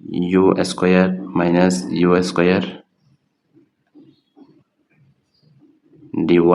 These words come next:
is equal to এটা। এখানে আমরা কত পেয়েছি? যখন মাইনাস টু দ্বারা গুণ করেছি, তখন এটা হয়ে যাবে টু বি integration over zero to h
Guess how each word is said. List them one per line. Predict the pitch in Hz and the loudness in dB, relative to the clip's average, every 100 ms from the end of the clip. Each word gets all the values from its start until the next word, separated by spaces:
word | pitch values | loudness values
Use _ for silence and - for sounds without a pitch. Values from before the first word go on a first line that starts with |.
| 90 92 87 | 4 2 0
is | 87 | 0
equal | 92 92 | 0 0
to | 98 - | -2 -4
এটা। | - - - _ - | -8 -8 -10 _ -14
এখানে | - 98 | -6 -2
আমরা | 92 92 92 | 0 0 0
কত | - | -2
পেয়েছি? | 90 90 107 - - - | -2 0 -2 -4 -6 -2
যখন | 87 92 | 0 0
মাইনাস | 87 90 - | 0 0 -2
টু | 90 | -2
দ্বারা | 92 92 | 0 0
গুণ | 90 87 | 0 0
করেছি, | 92 87 110 - - - - | -2 -2 -4 -6 -18 -20 -14
তখন | 90 95 92 | -6 -2 -2
এটা | 98 92 | 0 2
হয়ে | 90 | 2
যাবে | 92 92 | 2 2
টু | 90 90 | 2 2
বি | 98 98 92 | 4 2 2
integration | 90 90 92 95 80 | 2 0 2 0 0
over | 92 92 90 | 0 -2 0
zero | 87 92 | 0 0
to | - 90 | 0 -2
h | 87 | -4